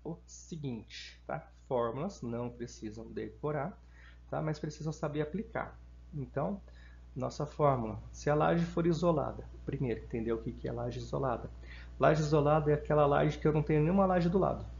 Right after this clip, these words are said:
tá? Vamos entender desse jeito primeiro. Então, eu não tenho nenhuma laje do lado.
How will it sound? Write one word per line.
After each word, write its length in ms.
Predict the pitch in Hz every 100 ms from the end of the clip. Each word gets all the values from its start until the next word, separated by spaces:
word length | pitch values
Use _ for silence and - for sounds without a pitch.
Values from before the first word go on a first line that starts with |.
| -
tá? 120 | 127
Vamos 240 | 123 127 135
entender 360 | 139 135 139
desse 240 | 135 139 147
jeito 260 | 139 123
primeiro. 360 | - 147 - - - - - - -
Então, 140 | - 175
eu 20 |
não 100 | 185
tenho 200 | 180 165
nenhuma 240 | 170 170
laje 260 | 170 160 156
do 140 | 160
lado. 260 | 147 -